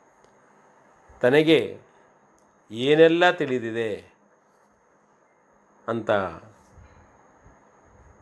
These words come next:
ತಿಳಿದುಕೊಂಡಿರುವುದು ಅರ್ಥಹೀನವಾಗ್ತದೆ.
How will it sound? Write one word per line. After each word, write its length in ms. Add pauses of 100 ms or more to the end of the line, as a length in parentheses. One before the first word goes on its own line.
ತಿಳಿದುಕೊಂಡಿರುವುದು 1040 (1000)
ಅರ್ಥಹೀನವಾಗ್ತದೆ. 1300